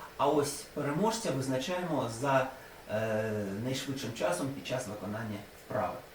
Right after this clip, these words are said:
яка обирається, е, за кубіком і виконується поперемінно.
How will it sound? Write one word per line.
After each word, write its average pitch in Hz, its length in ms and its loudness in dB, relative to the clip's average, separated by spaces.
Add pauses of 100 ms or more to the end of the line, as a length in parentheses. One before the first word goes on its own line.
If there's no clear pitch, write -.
(240)
яка - 320 0
обирається, 107 800 -2 (560)
е, 104 240 4 (100)
за 123 120 4
кубіком 185 600 0
і 120 40 -6
виконується 139 560 -2
поперемінно. 107 1040 -2